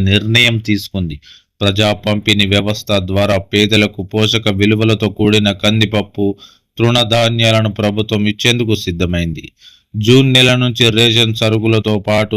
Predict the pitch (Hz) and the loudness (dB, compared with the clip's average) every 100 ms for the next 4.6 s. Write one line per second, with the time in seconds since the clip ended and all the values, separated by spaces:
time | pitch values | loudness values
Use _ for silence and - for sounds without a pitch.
0 | 98 - 101 - 113 110 107 107 101 104 | -4 -4 -6 -4 0 0 2 2 2 0
1 | 104 101 104 98 107 101 104 113 117 113 | 0 -2 -4 -6 -2 -2 -2 0 0 0
2 | 98 98 107 123 131 127 117 120 117 117 | 0 0 0 0 2 2 2 0 0 -2
3 | 113 107 104 107 107 104 104 113 117 113 | -4 -4 -2 0 -2 -4 -2 0 -2 -2
4 | 107 104 101 104 101 | -2 -2 -2 -4 -4